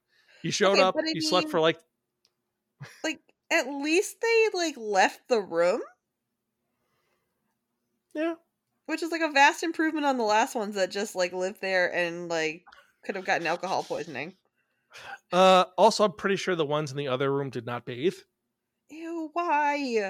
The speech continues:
Speaker 2: You're there and the shower's right there. <laughs>
Speaker 1: They're in their twenties. They could buy alcohol. They don't need to sleep. Woo!
Speaker 2: One of them sleeping in that shower by any chance?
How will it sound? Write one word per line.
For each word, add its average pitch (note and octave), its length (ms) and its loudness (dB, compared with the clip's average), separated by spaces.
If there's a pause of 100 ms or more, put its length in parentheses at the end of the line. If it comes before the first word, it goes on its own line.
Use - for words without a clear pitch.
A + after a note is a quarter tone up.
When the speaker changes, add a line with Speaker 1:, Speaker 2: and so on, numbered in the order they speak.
(160)
Speaker 2:
You're D4+ 220 -4
there D#4+ 260 4
and D4+ 100 -2
the D4+ 80 -2
shower's D4 440 -2
right B3+ 200 0
there. C#4+ 560 0
<laughs> - 2250 -10
Speaker 1:
They're A#3+ 200 2
in B3+ 100 -2
their B3+ 140 6
twenties. A#3 560 4
They A3+ 120 10
could A3+ 160 0
buy B3 200 6
alcohol. A3+ 840 6
They A#3+ 160 2
don't B3 180 -2
need B3 200 -6
to A#3 80 -6
sleep. B3+ 640 -4
Woo! G4+ 640 10
Speaker 2:
One D#4 120 4
of D#4+ 60 0
them D#4 140 0
sleeping C4 520 0
in D4+ 120 -2
that D4+ 180 2
shower D4+ 380 0
by D4+ 120 0
any D#4 160 -2
chance? D#4+ 500 -8